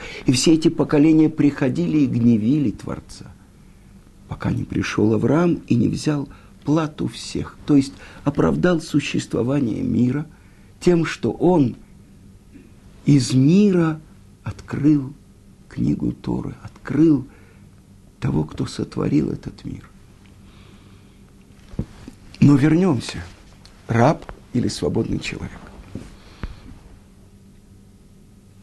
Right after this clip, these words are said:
На самом деле, по природе, человек, одно из определений в трактате Баба Кама, человек желающий. Давайте подумаем,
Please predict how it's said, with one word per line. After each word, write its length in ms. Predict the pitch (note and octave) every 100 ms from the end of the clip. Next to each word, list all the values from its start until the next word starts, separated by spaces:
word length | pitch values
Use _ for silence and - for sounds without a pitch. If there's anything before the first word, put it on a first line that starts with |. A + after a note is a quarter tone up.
| - - - -
На 100 | C3+
самом 360 | B2+ F#3+ G3 D3+
деле, 340 | - G#2 A#2+ - - -
по 80 | C3+
природе, 640 | D#3 D#3 A2+ G2+ - B2 - - - - -
человек, 720 | - C3+ C3 C#3 G3+ - - - - - - - - - - - - - - -
одно 240 | - B2+
из 140 | D#3 C3+
определений 680 | - B2 A#2 A2 D3+ C3+ A#2+
в 80 |
трактате 460 | - A2 - C3+ A#2
Баба 300 | G2 A#2+ A2
Кама, 420 | - D3+ E3 D#3 - - - - -
человек 400 | - C3+ D#3 -
желающий. 840 | G#2+ D3 C3 A2 F#2 - - - - - - - - - - - - - - - - - - - - - - - - - - - - - - - - - - - - - - - - - - - - - - - - - - - - -
Давайте 300 | F3 G#3 -
подумаем, 520 | D3+ A#2 - -